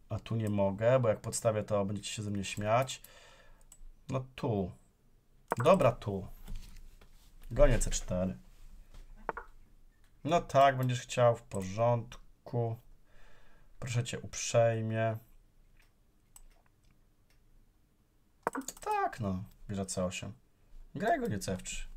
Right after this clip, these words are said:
Proszę bardzo. Graj! Na zdrowie. Wymiję od razu.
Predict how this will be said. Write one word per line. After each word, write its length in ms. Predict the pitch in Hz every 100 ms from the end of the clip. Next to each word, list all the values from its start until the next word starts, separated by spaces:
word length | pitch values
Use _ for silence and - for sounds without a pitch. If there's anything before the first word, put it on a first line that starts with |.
| - -
Proszę 300 | 143 131 254
bardzo. 460 | 269 214 135 117 - _ - - - -
Graj! 500 | 156 185 339 320 196 - - - -
Na 120 | 113
zdrowie. 460 | 110 113 110 101 92 - - - _ _ _ _ _ _ _ _ _ _ _ _ _ - - - - - 113
Wymiję 460 | 135 147 120 92
od 100 | 110
razu. 320 | 120 101 90